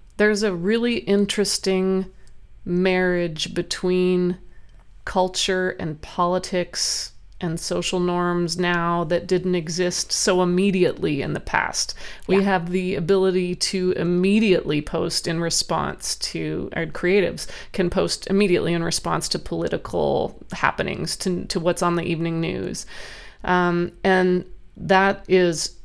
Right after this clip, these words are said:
Speaker 1: both powerful and dangerous in a realm where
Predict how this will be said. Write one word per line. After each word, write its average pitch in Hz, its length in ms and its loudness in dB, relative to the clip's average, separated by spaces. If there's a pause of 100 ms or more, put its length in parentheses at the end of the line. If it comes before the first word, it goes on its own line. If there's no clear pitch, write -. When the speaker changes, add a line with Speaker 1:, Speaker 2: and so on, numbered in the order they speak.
Speaker 1:
both 170 380 2
powerful 294 960 2 (380)
and 185 420 2
dangerous 180 880 0 (100)
in 175 160 2
a 175 100 2
realm 175 720 2
where 170 600 0